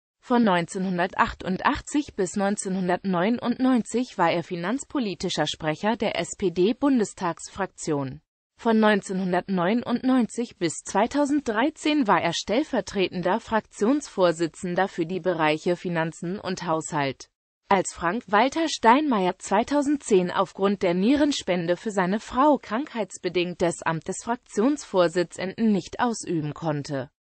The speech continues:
bestimmte er Poss zum Interimsvorsitzenden der S-P-D-Fraktion im Bundestag.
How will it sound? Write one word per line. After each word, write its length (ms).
bestimmte 540
er 140
Poss 320
zum 160
Interimsvorsitzenden 1500
der 160
S-P-D-Fraktion 1040
im 140
Bundestag. 880